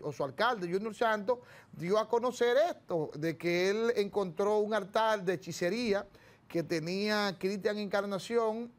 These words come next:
en la alcaldía y que él lo desbarató. O sea,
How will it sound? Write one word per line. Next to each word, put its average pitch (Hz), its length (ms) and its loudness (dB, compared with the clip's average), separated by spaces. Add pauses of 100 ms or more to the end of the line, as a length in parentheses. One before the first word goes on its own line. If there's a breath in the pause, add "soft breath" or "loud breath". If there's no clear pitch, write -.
(140)
en 156 240 -2
la 160 60 4
alcaldía 254 640 0 (320 loud breath)
y 285 100 -2
que 277 180 -2
él 359 100 4
lo 302 140 4
desbarató. 190 540 0
O 151 100 -14
sea, 214 360 0